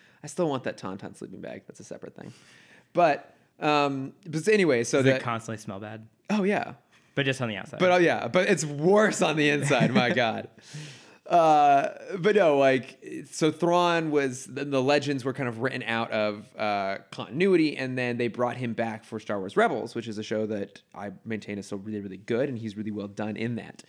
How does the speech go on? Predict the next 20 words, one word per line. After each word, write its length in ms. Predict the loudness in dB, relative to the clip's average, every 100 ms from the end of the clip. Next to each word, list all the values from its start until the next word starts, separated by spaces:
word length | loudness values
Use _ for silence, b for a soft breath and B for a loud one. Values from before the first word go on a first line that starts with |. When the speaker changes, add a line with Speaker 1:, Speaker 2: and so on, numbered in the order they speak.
| B B B B
Speaker 1:
And 120 | -8
so 440 | 0 2 4 4 2
part 360 | -2 0 0
of 200 | 2 0
the, 180 | 0 -2
the 80 | -2
new 160 | -4 -4
continuity 500 | -6 -6 -2 -2 -2
started 260 | -4 -4
doing 260 | -4 -6 -6
new 320 | -6 -4 -6
novels, 400 | -6 -8 -8 -10
and 80 | -10
I 40 |
think 120 | -10 -8
he 140 | -8
has 180 | -8 -10
a 40 |
full 160 | -8 -8
trilogy. 680 | -8 -4 -2 -2 -6 -16